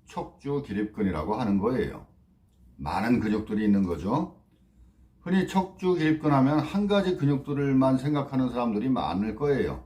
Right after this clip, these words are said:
근데 이렇게 많다는 거 알아두시기 바랍니다.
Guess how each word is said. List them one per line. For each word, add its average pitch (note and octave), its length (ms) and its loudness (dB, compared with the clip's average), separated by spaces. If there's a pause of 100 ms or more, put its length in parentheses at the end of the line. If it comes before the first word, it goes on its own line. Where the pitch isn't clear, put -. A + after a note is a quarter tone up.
(160)
근데 F2+ 240 -4
이렇게 G#2+ 240 -4
많다는 F#2+ 540 -2
거 C#3 400 -2 (500)
알아두시기 E2+ 540 -6
바랍니다. D#2+ 720 -4